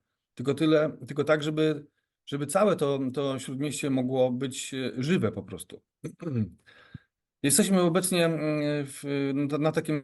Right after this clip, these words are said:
etapie przygotowywania takiej kompleksowej recepty na Śródmieście i, i mówię,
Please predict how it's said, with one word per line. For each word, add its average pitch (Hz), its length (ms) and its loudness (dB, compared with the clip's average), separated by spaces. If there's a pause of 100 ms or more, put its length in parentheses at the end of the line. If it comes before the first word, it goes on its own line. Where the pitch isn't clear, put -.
(120)
etapie 160 320 0
przygotowywania 147 640 2
takiej 139 280 -6
kompleksowej 147 840 0 (100)
recepty 135 540 0
na 110 140 2
Śródmieście 113 680 -2 (540)
i, 131 260 -2 (100)
i 135 240 0
mówię, 139 440 2